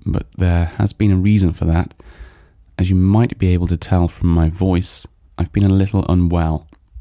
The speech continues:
And that's because I finally caught covid. And, uh, let me tell you,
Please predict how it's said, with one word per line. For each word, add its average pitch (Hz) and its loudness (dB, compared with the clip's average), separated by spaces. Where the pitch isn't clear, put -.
And 87 -2
that's 87 -2
because - -6
I - -2
finally 120 -2
caught - -6
covid. 87 -2
And, 87 0
uh, 87 0
let - -4
me 107 0
tell 101 -2
you, 85 0